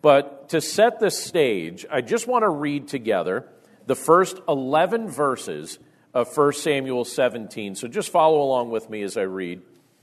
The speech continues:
First Samuel seventeen, starting with verse one, it says this. "Now the Philistines gathered their armies for battle,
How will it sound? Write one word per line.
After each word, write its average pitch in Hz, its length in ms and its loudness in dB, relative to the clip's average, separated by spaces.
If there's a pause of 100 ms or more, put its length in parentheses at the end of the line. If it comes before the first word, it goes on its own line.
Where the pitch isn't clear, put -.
(220)
First 208 260 2
Samuel 170 320 -2
seventeen, 139 500 -2
starting 196 340 2
with 151 140 -2
verse 127 320 -2
one, 92 320 -6 (800)
it 135 100 -2
says 147 300 6
this. 101 360 -6 (1080)
"Now 185 100 8
the 190 80 6
Philistines 185 640 2
gathered 165 440 4
their 147 220 2
armies 151 440 0
for 131 200 -4
battle, 92 640 -2